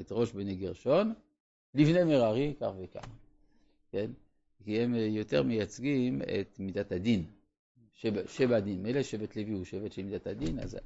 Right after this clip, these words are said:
הדין שבדין. אה?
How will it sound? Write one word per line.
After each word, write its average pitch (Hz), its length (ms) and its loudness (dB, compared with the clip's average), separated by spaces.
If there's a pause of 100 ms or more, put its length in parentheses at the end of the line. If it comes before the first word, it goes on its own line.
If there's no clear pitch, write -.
(240)
הדין 123 220 -6
שבדין. 135 500 -4 (1200)
אה? 131 160 4